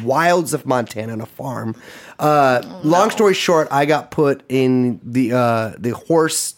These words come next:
Speaker 1: sort of taken care of program. It was me and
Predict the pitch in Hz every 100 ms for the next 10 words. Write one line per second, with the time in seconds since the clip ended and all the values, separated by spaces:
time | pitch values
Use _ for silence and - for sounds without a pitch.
0 | - - 170 151 - _ 165 147 151 160
1 | 156 151 - 165 160 156 160 165 - -
2 | - 147 131 175 185 180 143 143 139 127
3 | -